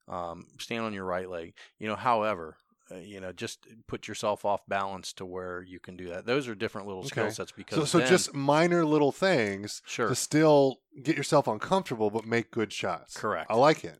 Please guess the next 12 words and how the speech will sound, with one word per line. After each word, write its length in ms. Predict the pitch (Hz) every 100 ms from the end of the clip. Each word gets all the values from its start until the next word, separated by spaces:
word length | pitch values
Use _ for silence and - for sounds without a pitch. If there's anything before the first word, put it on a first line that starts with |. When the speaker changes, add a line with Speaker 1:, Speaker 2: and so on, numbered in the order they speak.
| _
Speaker 1:
Yeah, 280 | 107 101 82 - - -
because, 340 | 123 151 127
uh, 60 | 123
w-, 360 | 120 123 - 127 - _ -
again, 520 | 117 110 127 113 90 98
when, 340 | 117 113 110 _ _ _ _ _ 127 113 _ -
and 140 | -
God 240 | - - -
forbid, 300 | 110 101 101
I 80 | 98
hope 160 | 104
never 320 | 101 104 98